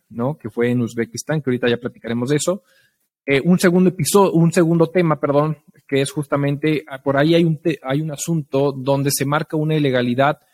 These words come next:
de poder estar generando requerimientos, eh, u actos administrativos por parte de la autoridad fiscal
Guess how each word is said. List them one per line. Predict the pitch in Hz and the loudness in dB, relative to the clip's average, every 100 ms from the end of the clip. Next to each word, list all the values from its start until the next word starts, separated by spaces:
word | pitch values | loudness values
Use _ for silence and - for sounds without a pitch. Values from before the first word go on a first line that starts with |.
| _ - | _ -6
de | 131 | -6
poder | - 127 139 156 - | -2 -2 0 0 -4
estar | 135 - 143 | -12 -4 -4
generando | 143 139 127 135 147 | -2 -4 -2 -2 -2
requerimientos, | 139 - 120 123 139 139 139 139 - | -4 -4 -4 -2 -4 -4 -4 -4 -6
eh, | 123 120 117 | -8 -6 -4
u | 117 120 135 | -6 0 0
actos | 143 151 135 | 0 -6 -4
administrativos | 123 120 - 120 - 139 139 | -4 -4 -6 -14 -8 -2 -2
por | - 123 | -2 -6
parte | - 139 139 | -4 -4 -2
de | |
la | |
autoridad | 123 120 127 131 | -2 -2 -4 -4
fiscal | 139 - 143 143 | -10 -4 -2 -2